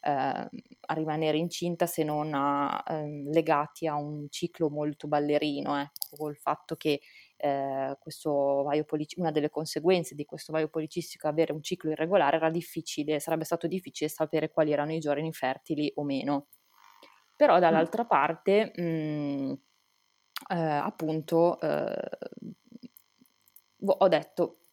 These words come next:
Speaker 1: "Vol-, voglio aspettare ancora, cioè voglio fare le cose con calma. Da un lato so che posso averli e quindi,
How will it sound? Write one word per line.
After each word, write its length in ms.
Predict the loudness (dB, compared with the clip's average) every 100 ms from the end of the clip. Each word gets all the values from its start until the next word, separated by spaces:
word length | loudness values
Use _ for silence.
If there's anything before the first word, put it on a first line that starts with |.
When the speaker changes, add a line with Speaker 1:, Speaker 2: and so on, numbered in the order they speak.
| _
Speaker 1:
"Vol-, 480 | -14 -12 2 2 2
voglio 260 | 2 4 4
aspettare 460 | 0 -8 -2 -2
ancora, 320 | -2 -2 -4 -2
cioè 200 | -2 2
voglio 200 | 2 0
fare 200 | 0 -2
le 60 | 0
cose 240 | -2 -2
con 180 | -2 -4
calma. 300 | -4 -8 -8 -12
Da 140 | 0 2
un 80 | 6
lato 240 | 4 2
so 200 | 0 0
che 120 | 0 -4
posso 300 | -4 -2 0
averli 380 | 2 2 -2
e 100 | -6
quindi, 440 | -4 -2 -2 -4